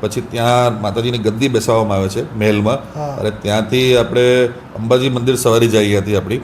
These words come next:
Speaker 1: એ જ
Speaker 2: હા.
Speaker 1: જૂના રૂટથી જાય છે.
Speaker 2: હા.
Speaker 1: શામુંડાજી મંદિર છે, ત્યાં દર્શન કરવાના, પછી ત્યાંથી ગરાસિયા આપણું સ્વાગત કરે
Speaker 2: હા.
Speaker 1: રસ્તામાં. ત્યાંથી આપણે ભટજીને આપણને સ્વાગત કરવા આવે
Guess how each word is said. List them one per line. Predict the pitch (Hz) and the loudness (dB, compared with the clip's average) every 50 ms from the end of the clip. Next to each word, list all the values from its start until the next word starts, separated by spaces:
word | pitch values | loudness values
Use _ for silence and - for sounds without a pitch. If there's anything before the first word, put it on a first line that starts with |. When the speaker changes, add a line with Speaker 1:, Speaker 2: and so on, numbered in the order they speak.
| - - - | -10 -8 -4
Speaker 1:
એ | 117 127 | -2 -2
જ | |
Speaker 2:
હા. | 113 - | 0 0
Speaker 1:
જૂના | 107 117 117 120 | 0 0 2 4
રૂટથી | 117 113 110 92 - 110 | 4 4 2 0 -2 -2
જાય | 98 95 95 95 | 0 2 2 2
છે. | 90 - 123 | 0 -2 -4
Speaker 2:
હા. | 120 - - - - 156 | -6 -6 -10 -10 -6 -4
Speaker 1:
શામુંડાજી | 156 131 101 101 110 107 113 113 117 | -2 0 0 0 0 0 0 0 0
મંદિર | 110 107 104 110 107 | 0 0 0 -2 -2
છે, | 104 107 92 | -2 -4 -4
ત્યાં | 110 107 104 | -4 -2 0
દર્શન | 104 98 95 - 113 104 | 0 -2 -2 -2 -2 -2
કરવાના, | 101 98 98 101 104 | 0 0 0 0 0
પછી | 101 95 95 101 | -2 -4 -4 -6
ત્યાંથી | 101 104 98 95 107 104 104 - - - - - | -4 -4 -4 -4 -4 -6 -6 -10 -14 -14 -4 -2
ગરાસિયા | 92 98 107 107 104 - 110 107 | 0 2 2 2 2 2 0 0
આપણું | 98 92 101 101 | 2 0 0 0
સ્વાગત | - 101 95 107 110 107 - | 0 2 2 2 2 2 0
કરે | 107 98 98 101 - - - - - - - - | 0 -2 -2 -2 -6 -12 -18 -20 -20 -20 -16 -12
Speaker 2:
હા. | 151 147 139 135 120 - | -10 -10 -10 -10 -8 -6
Speaker 1:
રસ્તામાં. | 101 98 - - 107 101 101 104 101 98 - - - - 113 98 - | -6 -6 -2 0 0 2 2 0 -2 -4 -6 -12 -14 -14 -14 -10 -4
ત્યાંથી | - 104 104 101 101 117 117 113 110 | -2 -2 -2 -2 0 0 2 2 2
આપણે | 104 101 107 110 113 113 113 | 2 2 2 2 2 2 0
ભટજીને | 101 80 101 95 92 92 104 117 123 113 113 113 113 107 107 - - - - - - - - - - - - - - | 0 -4 -6 -6 -6 -4 -2 0 0 2 2 0 -2 -2 -6 -10 -16 -20 -20 -20 -20 -20 -20 -20 -20 -20 -18 -8 -6
આપણને | - 104 - 117 110 107 107 | -4 -2 0 0 0 0 -2
સ્વાગત | 104 - 107 98 107 110 | 0 0 2 2 2 2
કરવા | - 110 110 110 104 | 2 4 4 4 4
આવે | 101 101 101 | 4 2 2